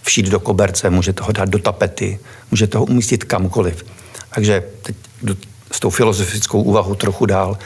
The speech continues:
Čili pokud si představíte, že všude kolem vás může být, eh, komunikační platforma,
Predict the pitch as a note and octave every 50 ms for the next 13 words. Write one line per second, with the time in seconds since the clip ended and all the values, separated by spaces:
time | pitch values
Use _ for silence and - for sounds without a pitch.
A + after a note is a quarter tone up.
0 | - - - - - - - - - G#2+ F#2+ G2 - - - G#2 - B2 G2+ -
1 | - G2+ - - - - - A2+ G2 G2+ G2 - A2+ G#2 G#2+ G#2 G2+ F#2 - -
2 | - - - - - - - G#2+ A2+ G#2+ - - G#2+ G#2 A2 A2 A2 G2 F#2+ F2+
3 | F2+ F#2+ G2 - - - - - - - - - G#2+ G#2 G#2 G2 G#2+ G#2 G2 G#2
4 | G2+ F#2 - - - - - - - - - - - G2 F2 E2+ F2 F2 F2+ -
5 | - - - A#2+ A2+ A2+ A2 G#2+ G2 - A2 G2+ - - A2+ G#2 - G#2 F#2 E2+
6 | - - - G#2 G2+ G2+ F#2 E2 F2 A2